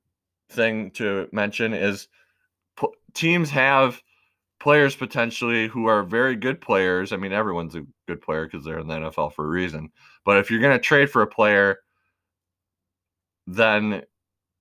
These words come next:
they're gonna be elevated to a role of importance 'cause you're trading them for them for a reason. Now, the Packers have,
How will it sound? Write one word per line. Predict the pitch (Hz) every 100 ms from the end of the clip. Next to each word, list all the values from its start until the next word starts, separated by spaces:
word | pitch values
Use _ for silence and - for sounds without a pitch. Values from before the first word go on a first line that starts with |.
| _ _ _ _ _ _ _ _ _ _ _ _ -
they're | 104 113
gonna | 120 110 104 _ _ _ _ _
be | - 104
elevated | 107 120 107 101 98 92
to | - 101 95 -
a | 92
role | 95 98 92
of |
importance | 90 85 135 110 85
'cause | - 90 82 _
you're | 87
trading | 85 107 92 90
them | 87 -
for | _ 95
them | 85 82 82 _ _ _ _
for | - 87
a |
reason. | 90 117 98 78 80 _ _ _ _
Now, | 110 110
the |
Packers | 107 131 135 131 120
have, | 113 110